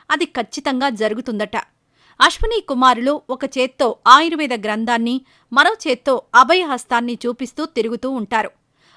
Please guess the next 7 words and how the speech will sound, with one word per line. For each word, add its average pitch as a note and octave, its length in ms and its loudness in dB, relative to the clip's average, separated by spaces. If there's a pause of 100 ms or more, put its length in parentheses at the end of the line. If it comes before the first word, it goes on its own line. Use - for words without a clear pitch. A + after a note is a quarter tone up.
(100)
మన C#4 180 2
గురించి F4 400 -2
మనం C4 320 -2 (100)
ఏదైనా D4 400 0
అనుకుంటే B3 600 -2 (320)
తథాస్తు E4+ 420 2
దేవతలు A3+ 600 0